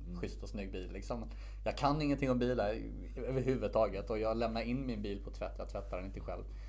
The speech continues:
Speaker 2: Så jag är ju noll int-, oin-, men, men passionen ligger ju att,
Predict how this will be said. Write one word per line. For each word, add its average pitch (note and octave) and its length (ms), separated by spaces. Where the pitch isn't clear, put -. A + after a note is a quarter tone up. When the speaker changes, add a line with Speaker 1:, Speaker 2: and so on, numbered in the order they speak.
Speaker 2:
Så B2 60
jag B2 100
är C3 40
ju B2+ 100
noll C3 360
int-, G#2 240
oin-, G#2+ 380
men, D3 200
men D3 140
passionen C#3+ 560
ligger D3 280
ju A2 120
att, A2 140